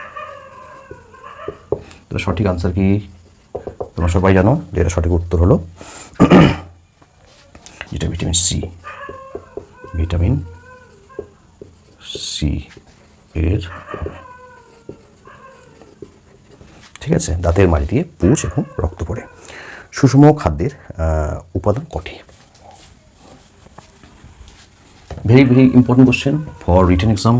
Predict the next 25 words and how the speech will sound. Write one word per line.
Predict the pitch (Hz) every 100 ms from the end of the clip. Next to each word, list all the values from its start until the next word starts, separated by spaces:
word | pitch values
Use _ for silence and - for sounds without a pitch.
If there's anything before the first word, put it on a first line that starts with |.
| -
and | 85 76 78 -
for | 82 78 82
personal | 95 90
test | - -
or | 73
interview। | 69 87 120 - - - - -
অনেকবার | 92 92 87 82 87
করে | 90 87
এটা | 76
জিজ্ঞেস | 80 80
করা | 82 82
হয়েছে, | 90 113 151 -
বিশেষ | 87 80
করে | 90
ইন্টারভিউতে | 80 78 87 98 95
খুবই | 87 92
জিজ্ঞেস | 95 98
করা | - 101
হয়। | 190 - - - - - - - _ -
<clears throat> | - - - - - - - -
উনিশ | 101 92
নম্বর | 98
কোশ্চেনটা | 92 90 90 87
দেখো, | 131 127 - - - - _ - - _
সুষম | - - - 117 113 - 127 131 85 76 127